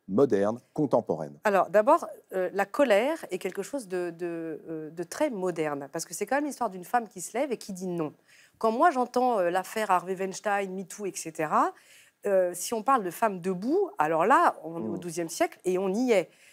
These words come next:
Speaker 2: Euh, j'avais, euh, ri un peu intérieurement en me disant qu'Harvey Weinstein, il n'aurait pas approché Aliénor, hein, je pense que, ou alors, <laughs> il n'en aurait fait qu'une bouchée. Mais... Donc, on a quand même là, sous nos yeux,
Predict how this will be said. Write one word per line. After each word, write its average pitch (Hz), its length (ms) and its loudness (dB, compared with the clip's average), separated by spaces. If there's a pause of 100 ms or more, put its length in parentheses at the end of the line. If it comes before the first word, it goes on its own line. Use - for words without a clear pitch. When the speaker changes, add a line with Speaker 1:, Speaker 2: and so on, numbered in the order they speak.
(180)
Speaker 2:
Euh, 151 380 -2
j'avais, 175 440 -2
euh, 160 340 -4 (280)
ri 208 340 0
un 196 100 0
peu 196 160 -6
intérieurement 170 520 0
en 294 60 0
me 214 40 -4
disant 185 220 -4
qu'Harvey 165 260 -2
Weinstein, 156 380 -2
il 175 80 -4
n'aurait 151 160 0
pas 202 120 0
approché 170 360 -2
Aliénor, 180 420 0
hein, 180 100 -4
je - 120 -14
pense - 180 -10
que, - 80 -10
ou 165 140 -4
alors, 180 200 0 (140)
<laughs> - 180 -10
il 208 60 -2
n'en 185 80 -6
aurait 185 160 -2
fait 226 140 -2
qu'une 208 240 -4
bouchée. 208 320 -2
Mais... 185 180 0 (380)
Donc, 208 180 -2
on 220 100 4
a 220 120 8
quand 254 140 6
même 254 140 6
là, 277 120 6
sous 240 220 -2
nos 226 120 2
yeux, 226 320 4